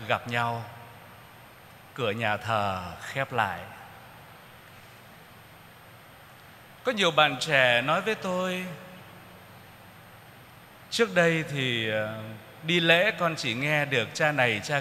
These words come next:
kia giảng. Bây giờ ở nhà đi lễ online, con toàn chọn các đức cha đi lễ không.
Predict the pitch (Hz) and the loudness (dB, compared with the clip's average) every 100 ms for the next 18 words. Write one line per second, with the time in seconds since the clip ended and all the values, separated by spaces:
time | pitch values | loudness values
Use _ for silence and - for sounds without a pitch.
0 | 135 147 139 127 107 98 98 131 - - | -2 -2 -2 0 0 -2 -8 -12 -16 -20
1 | - - - - - - - - 139 143 | -20 -20 -20 -20 -20 -20 -20 -20 -4 -2
2 | 131 127 113 117 107 127 120 113 107 101 | 2 4 4 2 -2 0 2 2 0 -2
3 | 127 139 135 147 160 143 143 139 135 135 | -4 -2 0 0 0 0 0 -2 -2 -8
4 | 123 - - - - - - - - 139 | -10 -16 -18 -20 -20 -20 -20 -18 -2 0
5 | 127 131 110 101 127 107 - 156 175 165 | 2 0 0 0 0 0 -2 -4 -2 -6
6 | - 151 127 127 127 131 165 156 127 | -2 2 2 0 0 0 -2 -6 -8